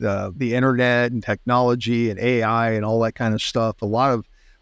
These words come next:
there's a lot of ways to really connect with people online.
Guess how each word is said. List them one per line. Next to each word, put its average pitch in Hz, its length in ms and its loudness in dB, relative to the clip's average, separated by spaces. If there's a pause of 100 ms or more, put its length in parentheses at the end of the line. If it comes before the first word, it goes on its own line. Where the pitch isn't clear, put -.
there's 127 220 0
a 117 60 2
lot 131 240 4
of 110 120 0
ways 113 400 2
to 113 120 -6
really 110 280 0
connect 113 460 -2
with 104 140 -10
people 104 420 -2
online. 110 600 -2